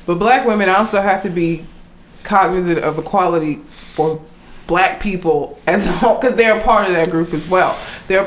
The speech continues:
they're a woman, but they're also a black woman, so they're gonna be treated differently than you, even within the group of being a woman. They're still gonna be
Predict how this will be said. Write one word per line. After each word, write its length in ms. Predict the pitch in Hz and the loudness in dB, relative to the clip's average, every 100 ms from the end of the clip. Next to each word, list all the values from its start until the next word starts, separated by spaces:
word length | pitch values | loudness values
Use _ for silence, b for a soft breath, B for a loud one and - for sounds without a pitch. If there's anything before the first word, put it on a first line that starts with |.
| 214 | -2
they're 180 | 196 185 | 0 2
a 80 | 170 | 4
woman, 340 | 294 285 202 | 4 2 0
but 100 | 185 | 0
they're 140 | 175 170 | 2 2
also 280 | 170 175 165 | 2 2 2
a 20 | |
black 300 | 180 180 175 | 0 -2 -2
woman, 260 | 143 139 | -4 -4
so 100 | 151 | -4
they're 120 | 151 151 | -2 0
gonna 180 | 160 | 0
be 140 | 151 156 | -2 -6
treated 340 | - 170 147 | -2 -2 -2
differently 400 | 151 160 143 147 | -2 -4 -6 -6
than 180 | 143 139 | -6 -6
you, 140 | 139 139 | -6 -4
even 280 | 185 175 170 | -2 0 0
within 280 | 160 160 151 | 0 0 0
the 60 | 147 | -2
group 260 | 160 160 | -4 -4
of 120 | 156 160 | -4 -2
being 260 | 156 143 | -2 -2
a 60 | 143 | -2
woman. 420 | 165 135 104 160 B B | 0 -2 -4 -10 B B
They're 140 | 165 - | -2 0
still 200 | 185 175 | 0 0
gonna 220 | 170 160 | 0 0
be 480 | 156 156 147 143 | -2 -4 -4 -6